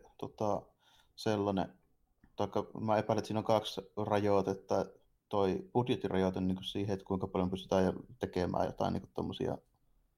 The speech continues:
jotain koreografioita. Ja sitten toinen rajoite on varmaan se, että sarjakuvissa se onnistuu, että semmonen älyttömän kokoinen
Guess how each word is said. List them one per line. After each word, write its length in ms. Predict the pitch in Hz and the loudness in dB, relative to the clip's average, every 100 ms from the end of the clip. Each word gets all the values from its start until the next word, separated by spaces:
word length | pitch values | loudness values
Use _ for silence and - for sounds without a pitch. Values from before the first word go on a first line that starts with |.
| _ _ _ _ _ _ _ | _ _ _ _ _ _ _
jotain 200 | - 92 | -6 -4
koreografioita. 840 | 92 92 82 - - - 90 85 - - _ - - - - - - | -2 -2 -2 -4 -8 -8 -8 -8 -10 -16 _ -20 -20 -20 -20 -12 -4
Ja 80 | 95 | -4
sitten 240 | 95 95 | -4 0
toinen 320 | 107 104 98 | 4 6 4
rajoite 380 | 95 95 92 92 | 4 4 4 0
on 80 | 92 | 0
varmaan 260 | 95 95 | -2 -2
se, 80 | 92 | -2
että 100 | 95 92 | -2 0
sarjakuvissa 520 | 104 101 95 87 - | 0 0 -4 -6 -4
se 120 | 95 | 0
onnistuu, 540 | 92 90 92 - 92 | 0 -2 -6 -8 -8
että 200 | 73 - - _ | -8 -10 -20 _
semmonen 380 | - 87 90 90 - - | -8 -4 -2 -4 -6 -4
älyttömän 420 | 92 92 92 87 - _ _ _ | -2 -2 -2 -4 -4 _ _ _
kokoinen 460 | 95 - 92 92 | -6 2 4 4